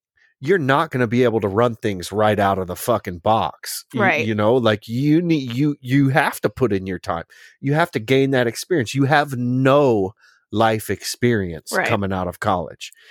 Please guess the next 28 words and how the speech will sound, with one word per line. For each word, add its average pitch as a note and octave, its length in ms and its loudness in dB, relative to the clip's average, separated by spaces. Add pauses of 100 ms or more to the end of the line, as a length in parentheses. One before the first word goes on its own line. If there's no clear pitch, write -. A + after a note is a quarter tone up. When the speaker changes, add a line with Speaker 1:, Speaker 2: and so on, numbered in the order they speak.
(180)
Speaker 1:
You B2+ 140 2
have A#2 240 2
high C3+ 260 0
school A#3+ 480 -2 (420)
and G#2 180 0
then B2+ 160 2
you C3 120 4
have C3 320 2
college, G2 600 -2
which A#2 280 -2
is F#2 160 0 (200)
basically D3 600 0
high B2 260 -2
school A2+ 540 0 (360)
plus. - 600 0
Speaker 2:
Yeah, E3 300 -2 (520)
high G3+ 120 -6
school G3 320 -4
with E3+ 140 -2
alcohol, D#3 680 -4 (380)
more D#3+ 260 2
alcohol. D#3 580 -2 (680)
Speaker 1:
Yeah. A#2+ 300 2
Speaker 2:
<laughs> - 40 -6 (640)
Yeah. D#3 440 2 (100)
And - 160 0
also, D4+ 300 2
too, F#3 500 0